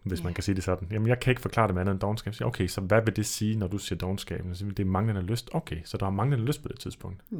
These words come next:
Speaker 1: Hvor ofte er der det? Jamen, det er der hver eftermiddag. Godt, nu skal vi så ikke finde ud af, hvad kan du, når du ikke har lyst, eller hvad kan vi gøre i stedet for, ikke?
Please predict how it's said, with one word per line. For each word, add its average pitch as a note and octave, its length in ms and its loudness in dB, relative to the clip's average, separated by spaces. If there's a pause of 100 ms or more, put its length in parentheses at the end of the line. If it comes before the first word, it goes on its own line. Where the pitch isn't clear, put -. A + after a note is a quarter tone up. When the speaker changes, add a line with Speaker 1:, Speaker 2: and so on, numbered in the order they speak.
(100)
Speaker 1:
Hvor A2+ 100 6
ofte A#2 240 2
er A2 60 4
der G#2 60 0
det? G#2+ 100 -2
Jamen, A2 120 -2
det G#2 80 4
er B2 40 6
der B2+ 60 6
hver C#3 260 6
eftermiddag. F#2+ 500 -4
Godt, - 180 -6
nu A#2+ 80 -6
skal - 160 -6
vi A#2 40 -4
så - 80 0
ikke C3 140 0
finde B2 160 4
ud A#2+ 40 10
af, A2+ 80 8
hvad G#2+ 180 6
kan A#2 260 2
du, F#2+ 80 0
når F#2+ 100 0
du G2+ 120 2
ikke A2 120 2
har F2+ 80 2
lyst, A2+ 300 -2
eller F#2+ 180 0
hvad G2+ 120 2
kan G2 140 -4
vi F#2+ 60 -2
gøre F2 180 -4
i F2 40 -6
stedet - 260 -4
for, - 220 -10
ikke? D#3 120 -6